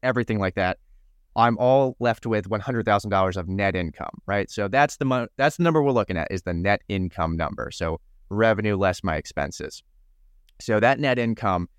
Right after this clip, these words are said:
on a sole proprietor or Schedule C, essentially all of that is subject to a fifteen point three percent self-employment tax, like we talked about,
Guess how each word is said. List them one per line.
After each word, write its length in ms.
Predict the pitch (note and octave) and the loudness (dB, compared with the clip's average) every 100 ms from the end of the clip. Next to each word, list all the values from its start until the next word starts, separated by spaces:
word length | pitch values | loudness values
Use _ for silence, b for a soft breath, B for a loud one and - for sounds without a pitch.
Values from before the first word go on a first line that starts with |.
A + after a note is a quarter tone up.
| _ _ _ | _ _ _
on 200 | G#2+ A2 | -2 0
a 180 | G#2+ G2+ - | 0 -4 -6
sole 280 | - B2 A#2 | -4 0 0
proprietor 580 | B2 G#2 G2 F#2+ G2+ | 0 2 2 2 -2
or 160 | F2+ F2 | -2 -2
Schedule 360 | - G#2 G2+ G#2 | -2 -4 -2 -4
C, 340 | G#2 F#2+ F2+ - - _ | -4 -4 -4 -10 -20 _
essentially 380 | - A#2 C3+ A#2+ | -6 -2 -2 0
all 240 | G#2 G2 | 2 2
of 100 | F#2+ | 0
that 200 | G2 F2+ | 0 0
is 140 | - G2 | -2 -4
subject 340 | A#2 G#2 G#2+ | -2 -2 -4
to 360 | - G#2 F#2+ F2+ - _ | -4 -2 -2 -4 -10 _
a 80 | G#2 | -6
fifteen 340 | G2 A#2+ - A#2 | -2 -2 -2 0
point 180 | B2 B2+ | 0 0
three 100 | C3+ | 0
percent 320 | C#3 C#3 C3 | 0 -2 0
self-employment 540 | A#2 G#2+ G#2 G#2 F#2 | 0 0 -2 -2 -2
tax, 260 | F#2 D2+ - | -2 -4 -4
like 160 | D2 | -6
we 80 | E2+ | -6
talked 300 | - E2+ - | -2 -4 -4
about, 280 | - G1+ - | -8 -8 -8